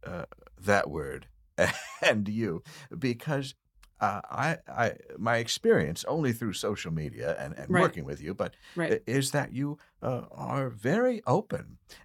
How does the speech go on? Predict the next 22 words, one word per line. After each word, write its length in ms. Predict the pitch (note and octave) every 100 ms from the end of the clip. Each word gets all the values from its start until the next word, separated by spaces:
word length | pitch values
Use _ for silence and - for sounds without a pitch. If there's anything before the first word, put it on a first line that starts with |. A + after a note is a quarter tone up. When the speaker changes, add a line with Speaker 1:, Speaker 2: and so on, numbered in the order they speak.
| -
Speaker 1:
and, 260 | B2+ C3+
Speaker 2:
Oh. 60 | C3
Speaker 1:
uh, 580 | C4 A2+ - A2+ - -
uh, 240 | B2+ - - -
on, 360 | A#2+ G2+ G#2 - D2
uh, 40 | - _ _ - - A2
and 240 | - G#2+ G2+
very 340 | - B2 C3+
almost 460 | D#2 B2+ C#3 C3+ -
porous, 560 | - C#4 - - - -
it 160 | G#2+
would 200 | F#2 F2+
seem, 320 | - E2 D2+ - - G#3+ -
um, 320 | G2+ - - - - _ _ _ _ _ -
<laughs> 0 |
Speaker 2:
<laughs> 640 | G#4+ - - - - -
Speaker 1:
on 160 | - D#3
some 260 | - C3 G#2
of 40 |
the 60 | A#3+
Speaker 2:
Thank 140 | B3
Speaker 1:
platforms. 760 | D3 E2+ - - - F#4+ G4+ G#4+